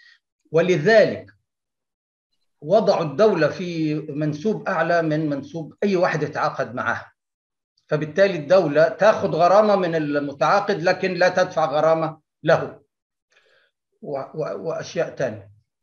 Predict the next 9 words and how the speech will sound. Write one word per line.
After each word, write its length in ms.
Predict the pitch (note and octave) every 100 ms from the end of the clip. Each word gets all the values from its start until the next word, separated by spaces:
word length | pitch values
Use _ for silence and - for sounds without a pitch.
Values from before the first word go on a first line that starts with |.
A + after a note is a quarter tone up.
| _ _ _ _ _ _ _ _
وقالوا 1600 | C#3+ G3 B3 C4 B3 - _ _ _ _ E3+ D3+ E3+ E3+ F3 F3
إنه 340 | D3+ D3+ D3 -
كل 320 | A#3 G#3 F3+
شيء 240 | G3 G3
مكتوب 540 | D#3+ D#3 F3+ F#3 C3+ C#3+
هنا، 300 | A3 A3 - _ _ _ _ _
والنية، 1000 | D#3+ F3 F#3 G3+ C4+ C4+ C4 B3+ - - _ _ _
نية 380 | D3 B3 A3+ F3
المتعاقدين 960 | E3 D3+ D3+ D3 D3+ D#3+ E3+ B3+ B3